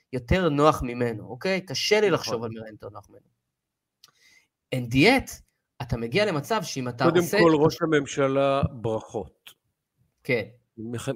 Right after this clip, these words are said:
Speaker 2: זה החיקוי שלי הכי טוב לרפי רשף. קודם כל,
Speaker 1: <laughs>
Speaker 2: ברכות.
Speaker 1: שמע, זה היה בליץ, אה,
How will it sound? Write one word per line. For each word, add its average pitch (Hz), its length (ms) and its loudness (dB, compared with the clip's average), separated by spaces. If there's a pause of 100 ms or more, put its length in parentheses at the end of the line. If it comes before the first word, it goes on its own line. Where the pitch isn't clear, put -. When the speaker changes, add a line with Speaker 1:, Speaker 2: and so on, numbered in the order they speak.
Speaker 2:
זה 131 140 0
החיקוי 143 340 -2
שלי 139 160 -4
הכי 147 140 -4
טוב 131 140 -2
לרפי 110 560 -2
רשף. 101 300 -8 (160)
קודם 151 280 4
כל, 151 360 6 (200)
Speaker 1:
<laughs> - 140 -20
Speaker 2:
ברכות. 117 760 -2 (1400)
Speaker 1:
שמע, 160 300 2
זה 123 200 2
היה 156 320 6
בליץ, 151 680 0
אה, 117 260 4